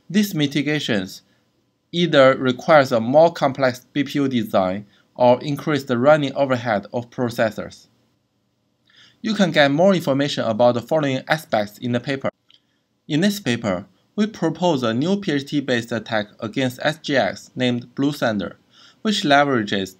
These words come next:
the second-level directional predictor as a set channel. By exploiting hashing collisions in the predictor,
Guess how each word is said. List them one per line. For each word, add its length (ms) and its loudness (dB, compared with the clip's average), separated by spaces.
the 160 -2
second-level 640 -2
directional 640 -2
predictor 720 -6
as 140 -2
a 80 -4
set 260 -6
channel. 420 -8
By 140 4
exploiting 880 -2
hashing 300 0
collisions 500 -4
in 100 -6
the 80 -6
predictor, 680 -8